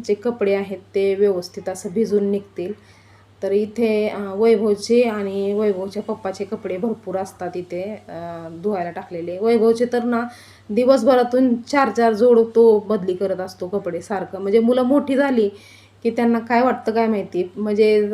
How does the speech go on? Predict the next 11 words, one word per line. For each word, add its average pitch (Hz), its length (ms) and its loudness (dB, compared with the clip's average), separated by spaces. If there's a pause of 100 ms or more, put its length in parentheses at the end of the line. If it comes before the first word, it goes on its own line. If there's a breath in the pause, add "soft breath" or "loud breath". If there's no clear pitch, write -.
(140)
अर्ध्या 208 320 0
अर्ध्या 202 240 2
तासाला, 196 380 -4
एक 196 180 -2
एक 202 180 -6
तासाला 208 300 -4
येऊन 196 180 -4
कपडे 196 340 -6
चेंज 196 280 -4
करायचं, 180 640 -6
हेच 185 300 -6